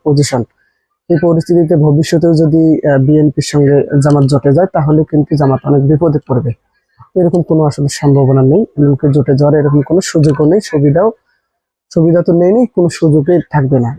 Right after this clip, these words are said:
গেলেই জামাতেই কিন্তু বিপদে পড়বে। এরকম জোটে আর কখনোই জামাত যাবে না,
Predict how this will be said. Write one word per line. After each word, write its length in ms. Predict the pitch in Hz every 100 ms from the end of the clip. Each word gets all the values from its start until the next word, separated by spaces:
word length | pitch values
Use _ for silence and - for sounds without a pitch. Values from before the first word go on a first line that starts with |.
| - 143
গেলেই 260 | 160 202
জামাতেই 380 | 165 139 151 185 160
কিন্তু 200 | 165 156
বিপদে 340 | 143 - 135
পড়বে। 320 | 135 127 127 123 _ _ _ _
এরকম 260 | 165 156 156
জোটে 240 | 143 139 -
আর 140 | - 185
কখনোই 320 | 170 135 175 170
জামাত 220 | 147 139
যাবে 280 | 131 127
না, 100 | 131